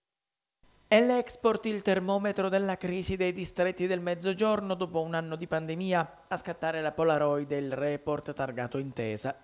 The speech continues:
che vede nell'agroalimentare l'argine attraverso il quale limitare i danni a sud, specie per le buone performance di Campania e Sicilia, che chiudono l'anno con il segno più davanti, e la Puglia, segno meno sì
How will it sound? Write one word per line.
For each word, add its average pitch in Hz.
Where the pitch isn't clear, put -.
che 156
vede 151
nell'agroalimentare 135
l'argine 135
attraverso 131
il 113
quale 131
limitare 123
i 123
danni 123
a 127
sud, 147
specie 117
per 196
le 175
buone 156
performance 120
di 135
Campania 143
e 147
Sicilia, 175
che 226
chiudono 226
l'anno 175
con 175
il 156
segno 160
più 147
davanti, 120
e -
la 123
Puglia, 165
segno 151
meno 160
sì 147